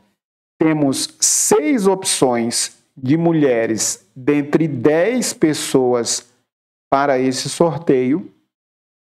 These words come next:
Essa pessoa sorteada na primeira etapa não poderá ser mais sorteadas.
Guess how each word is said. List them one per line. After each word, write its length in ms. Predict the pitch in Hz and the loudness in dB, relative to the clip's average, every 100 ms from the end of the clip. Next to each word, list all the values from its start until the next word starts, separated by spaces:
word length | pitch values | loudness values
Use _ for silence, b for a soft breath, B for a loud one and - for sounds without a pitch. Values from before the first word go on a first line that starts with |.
| _ 214 | _ -2
Essa 240 | 247 277 | 2 0
pessoa 560 | 269 277 - 208 160 135 | 2 -2 2 2 2 0
sorteada 800 | - 160 - - 160 214 233 233 | 0 0 0 2 2 2 0 0
na 120 | 220 | 0
primeira 400 | 214 190 185 180 | 0 0 2 0
etapa 480 | 175 131 123 143 143 | 0 0 0 0 0
não 440 | 156 170 202 285 | 2 2 2 0
poderá 640 | 294 214 190 165 147 139 | 0 0 2 2 2 0
ser 540 | 131 - 143 139 131 139 | -2 0 2 2 0 0
mais 500 | 139 147 180 202 190 | 2 2 0 -2 -2
sorteadas. 1120 | 160 143 131 - 131 113 127 156 - - | 0 0 -2 0 0 0 -2 -2 -4 -10